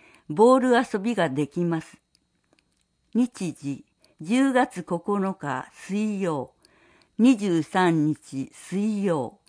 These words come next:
いずれも十三時から十七時。対象、小学六年生まで。なお、保護者か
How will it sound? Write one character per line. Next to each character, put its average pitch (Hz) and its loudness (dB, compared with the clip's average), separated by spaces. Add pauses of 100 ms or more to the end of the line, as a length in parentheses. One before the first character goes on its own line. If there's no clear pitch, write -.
(580)
い 196 -2
ず 254 0
れ 233 4
も 165 0
十 233 0
三 202 0
時 139 -8
か 143 -8
ら 147 -8
十 220 0
七 156 -10
時。 127 -12 (1300)
対 233 2
象、 180 -4 (560)
小 254 4
学 247 2
六 170 0
年 226 2
生 151 -2
ま 143 0
で。 127 -10 (1200)
な 220 4
お、 - 0 (1400)
保 208 -4
護 247 4
者 170 -8
か 135 -10